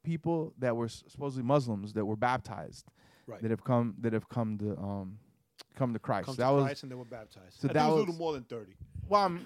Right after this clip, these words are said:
Speaker 1: yeah, I mean, I don't know, but,
Speaker 2: But I,
Speaker 1: but
Speaker 2: no, 'cause I thought so too, but then I saw the entire video and dude spanned.
Speaker 1: Okay.
Speaker 2: Like, oh, dang. <laughs> It's a,
Speaker 1: Yeah.
Speaker 2: and a whole m-, c-, giant crowd on the beach. But yeah, it, we have not been able to verify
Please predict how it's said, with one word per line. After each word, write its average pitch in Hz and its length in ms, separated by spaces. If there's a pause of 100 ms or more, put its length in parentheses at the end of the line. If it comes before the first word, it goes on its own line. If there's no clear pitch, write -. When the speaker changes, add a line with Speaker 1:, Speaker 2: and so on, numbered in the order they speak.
Speaker 1:
yeah, 127 180
I 127 40
mean, 139 180
I 139 100
don't 123 120
know, 107 40
but, 143 200
Speaker 2:
But 165 80
I, 180 80
Speaker 1:
but 170 160
Speaker 2:
no, 180 180
'cause 143 180
I 175 140
thought 185 280
so 175 120
too, 196 260
but 156 120
then 156 120
I 151 60
saw 156 260
the 139 60
entire 143 260
video 147 440 (260)
and 123 180
dude 135 280
spanned. 107 600 (560)
Speaker 1:
Okay. 139 320
Speaker 2:
Like, 117 80
oh, 143 320
dang. 135 400
<laughs> 101 60
It's 131 160
a, 131 140 (100)
Speaker 1:
Yeah. 123 260
Speaker 2:
and 98 80
a 123 60
whole 156 520 (120)
m-, 127 160 (260)
c-, - 60 (240)
giant 156 340
crowd 139 260
on 123 120
the 113 80
beach. 117 360 (320)
But 139 180
yeah, 143 260
it, 156 180 (340)
we 143 180
have 135 180
not 160 340
been 175 120
able 160 160
to 131 60
verify 131 680